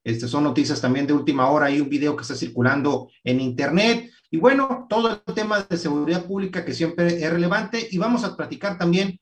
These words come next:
con una de las, de las voceras del, del Movimiento de Buscadoras por la Paz. Vamos a platicar también con Cecilia Delgado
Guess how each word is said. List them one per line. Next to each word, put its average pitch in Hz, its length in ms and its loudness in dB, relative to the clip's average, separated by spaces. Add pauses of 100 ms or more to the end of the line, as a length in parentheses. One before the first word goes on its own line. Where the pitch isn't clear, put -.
con 143 160 -4
una 175 240 2
de 156 140 0
las, 120 200 -2
de 127 120 -6
las 120 280 -4
voceras 170 460 0
del, 127 280 -2
del 123 180 -2
Movimiento 156 760 2
de 123 120 -2
Buscadoras 143 600 0
por 165 180 4
la 170 160 2
Paz. 240 440 -2
Vamos 147 220 -6
a 117 100 -8
platicar 127 380 -2
también 147 300 0
con 156 180 0
Cecilia 143 540 2
Delgado 139 580 2